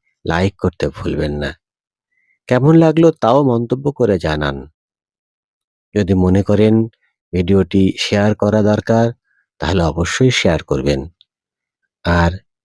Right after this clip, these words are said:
যে সমস্ত বন্ধুরা এখনো আমার এই চ্যানেলটি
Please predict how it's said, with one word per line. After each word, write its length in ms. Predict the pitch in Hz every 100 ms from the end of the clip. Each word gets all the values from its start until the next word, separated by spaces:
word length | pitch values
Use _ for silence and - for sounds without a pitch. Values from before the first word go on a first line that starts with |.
| _ _ _
যে 100 | 120
সমস্ত 400 | 117 135 135 - 120
বন্ধুরা 540 | 95 101 104 92 76 - _ _ _ _ -
এখনো 420 | 90 - 98 90 87 _ _ _ -
আমার 220 | 92 90
এই 120 | 87
চ্যানেলটি 540 | 85 85 85 82 -